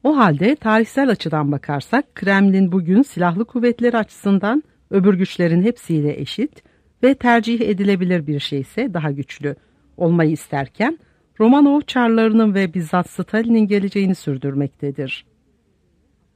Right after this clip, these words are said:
Şu anda S S C B'nin askeri gücünün son derece etkileyici olduğuna kuşku yoktur. Sovyetlerin bugün yaptıkları savunma harcamalarının yıllık tutarlarını göstermek üzere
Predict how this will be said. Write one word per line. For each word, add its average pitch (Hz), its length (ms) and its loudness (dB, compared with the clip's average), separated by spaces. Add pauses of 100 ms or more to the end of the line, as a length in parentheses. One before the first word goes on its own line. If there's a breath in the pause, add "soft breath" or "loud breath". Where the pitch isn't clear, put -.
Şu - 180 -4
anda 220 320 2
S 220 220 0
S 202 220 0
C 190 220 0
B'nin 180 360 4
askeri 190 480 -2
gücünün 220 360 2
son 254 300 2
derece 233 300 0
etkileyici 214 540 -2
olduğuna 202 460 0
kuşku - 380 -8
yoktur. 139 500 -6 (960)
Sovyetlerin 233 720 2
bugün 285 240 6
yaptıkları 247 580 2
savunma 220 440 2
harcamalarının 233 840 2
yıllık 202 340 2
tutarlarını 156 560 0
göstermek 143 580 -2
üzere 143 340 -4